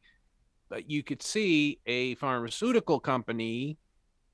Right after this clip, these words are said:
not necessarily letting these cures out when they get 'em because it's not awesome for business. So people are gonna get out of the way at some point.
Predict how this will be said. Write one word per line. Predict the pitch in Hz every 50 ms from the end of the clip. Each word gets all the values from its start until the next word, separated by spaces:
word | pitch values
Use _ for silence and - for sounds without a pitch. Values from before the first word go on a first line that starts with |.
| _
not | 127 127 123 123 - -
necessarily | 123 123 - - - - 143 123 120 113 117 117
letting | 120 139 151 202 226 247 202 180 147 139
these | 127 120 113 -
cures | - - - - 135 117 113 117 113 -
out | - 110 101 104 110 127 170 175 - _ _ _ _ _ _ _ _ _ _ _ _ _ _ _ _
when | - 120 127 123 117
they | 113 110 107 104
get | 107 117 175 196 175 135
'em | 117 110 113 135 170 185 175 _ _ _ _ _ _ _ _ _
because | 120 113 - - 135 127 123 123 113 -
it's | 123 113 - -
not | 131 131 123 123 107 - _
awesome | - 104 104 101 - - 104 98
for | - - -
business. | 123 - 233 247 254 180 143 110 - - - - - - - - - _ _
So | - - - 147 131 123 120 120 117 - - - _ _ _ _ _ _ _ _ _ _ _ _ _ _ _ _ _ _ _ _ _ _ _ _
people | 240 269 247 269
are | 226
gonna | 196 196
get | 165 139 175 170 160
out | 151 147 147
of | 139 135
the | 139
way | 127 120 120 113
at | 107 -
some | - - 101 92
point. | - - 67 57 -